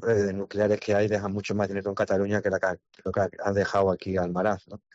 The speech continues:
Por lo tanto, no sé si el, la cuestión es la, la ecotasa o realmente, eh, son otras cosas, ¿no? Pero esa es nuestra opinión desde el clase de hace mucho, ¿no? Que le hemos podido sacar mucho más partido.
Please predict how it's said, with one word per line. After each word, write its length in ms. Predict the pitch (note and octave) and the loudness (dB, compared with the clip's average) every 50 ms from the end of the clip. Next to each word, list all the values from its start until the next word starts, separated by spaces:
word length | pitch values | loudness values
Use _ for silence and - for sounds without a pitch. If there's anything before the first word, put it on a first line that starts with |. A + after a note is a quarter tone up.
| _ _ _ _ _ _ _ | _ _ _ _ _ _ _
Por 120 | - G#2+ | 2 2
lo 60 | G2 | 2
tanto, 280 | F#2 A2 G#2 G2 F#2 G#2+ | 4 2 0 2 2 0
no 100 | G#2 G2 | 0 0
sé 120 | - A2 | 0 -2
si 220 | G2 - G#2+ G#2 G#2 | -2 0 0 2 2
el, 240 | G2+ G#2 G2+ G2 - _ _ | 2 2 0 -2 -6 _ _
la 220 | - - A2 G#2 G2 | -6 0 0 0 2
cuestión 400 | - B2 - - - A#2 A2 A2 | 0 -2 -2 0 0 0 2 2
es 180 | G#2 G2+ F#2+ | 2 2 0
la, 300 | G2+ G#2 G2+ G2+ G2+ G2+ - _ _ _ _ _ _ | 0 0 2 2 0 -2 -4 _ _ _ _ _ _
la 140 | A2+ A#2 G#2+ | 2 2 2
ecotasa 680 | - - G2+ G2+ - A#2 A2+ - B2+ B2+ C3+ C3 A#2 | 4 4 2 4 4 2 2 0 0 0 2 4 4
o 120 | G#2+ G#2 | 4 4
realmente, 840 | G2+ G#2 G2+ G2+ G2+ G2+ G2+ G2 G2 F#2+ A2+ G#2 G2+ F#2+ F#2 F2+ F2+ - _ _ _ _ _ _ _ _ _ _ _ _ _ _ - | 4 4 2 2 2 2 0 0 0 2 2 4 4 6 4 2 0 -4 _ _ _ _ _ _ _ _ _ _ _ _ _ _ -4
eh, 300 | F#2+ F2+ F2+ F2+ F2 F2 | 0 2 2 2 2 2
son 220 | - - G#2 G2 | 0 0 0 2
otras 220 | F#2+ F#2 F#2+ F#2 - | 0 0 0 -2 -2
cosas, 320 | - G#2 F#2 - F#2 F2+ | -2 -2 -2 -2 -4 -2
¿no? 160 | F2+ F#2+ G2+ | -2 -2 0
Pero 480 | F#2+ G2+ F2+ F#2 F2+ F2 F2 E2+ E2 E2 E2 - _ _ _ _ | 0 0 0 0 0 0 0 -2 -4 -6 -8 -12 _ _ _ _
esa 180 | - G#2+ - A#2+ | -8 -4 -2 -2
es 60 | A#2 | 0
nuestra 220 | B2 A#2 G#2 - F#2 | 0 0 0 0 -2
opinión 260 | - G2 F#2+ G2+ F#2+ | 0 0 0 2 2
desde 220 | F#2+ F#2 - F#2+ | 0 0 0 -2
el 60 | F2+ | -2
clase 260 | - A#2 A2 - - A2+ | 0 -2 0 0 2 2
de 60 | G2 | 2
hace 140 | F2+ - F#2 | 2 0 -2
mucho, 300 | G2 G2+ G2 - G2+ F#2 | -2 -2 -2 -2 -2 0
¿no? 140 | G2 G#2 | 0 0
Que 80 | G2 G2 | 0 0
le 80 | F#2+ G2+ | -2 -2
hemos 100 | G#2 F#2+ | -2 -2
podido 200 | - G#2+ G2+ F#2 | 0 0 0 2
sacar 240 | G#2 G2 - G#2+ | 0 0 0 -2
mucho 200 | G#2 G#2 - A#2+ | -2 0 0 2
más 120 | A2+ A2+ A2+ | 2 2 2
partido. 340 | - A#2 - C#3 D3+ F#3 | 0 0 2 2 2 2